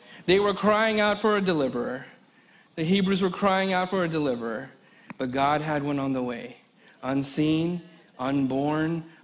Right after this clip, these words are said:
unnoticed by the world around them. Some of you are crying out now. You're in the middle of some suffering.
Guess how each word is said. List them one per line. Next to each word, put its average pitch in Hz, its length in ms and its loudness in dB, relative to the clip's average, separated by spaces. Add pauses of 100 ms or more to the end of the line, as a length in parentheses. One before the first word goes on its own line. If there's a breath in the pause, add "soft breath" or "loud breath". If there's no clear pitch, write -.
unnoticed 127 640 -6
by 120 100 -12
the 120 100 -10
world 113 380 -8
around 117 360 -12
them. 82 220 -18 (720 loud breath)
Some 175 180 2
of 175 120 2
you 180 140 2
are 160 100 2
crying 160 420 0
out 156 200 -2
now. 160 280 -2
You're 151 160 -2
in 147 60 0
the 139 80 -2
middle 151 340 0
of 143 80 -8
some 139 160 -6
suffering. 147 640 -6